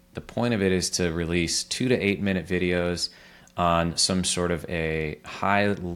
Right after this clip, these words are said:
high, a hot button topic. Our first video that we released, which I'm excited to report, is our most watched and most engaged video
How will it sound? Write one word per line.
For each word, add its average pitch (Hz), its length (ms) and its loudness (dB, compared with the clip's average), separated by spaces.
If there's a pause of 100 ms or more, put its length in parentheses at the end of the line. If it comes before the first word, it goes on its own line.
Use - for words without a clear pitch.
(160)
high, 104 680 -2
a 92 240 -4
hot 113 320 0
button 92 260 2
topic. - 480 -4
Our 82 100 -4
first - 300 -2
video 92 260 2
that 87 160 -2
we 85 60 -4
released, 82 560 -2 (560)
which 82 200 -4
I'm 78 120 -4
excited 78 320 -2
to 78 40 -2
report, 78 360 -2
is 80 100 -4
our 78 120 -2
most 82 600 -2 (100)
watched 82 520 -2
and 82 160 -2
most 82 260 -2
engaged 80 520 -4
video 80 580 -2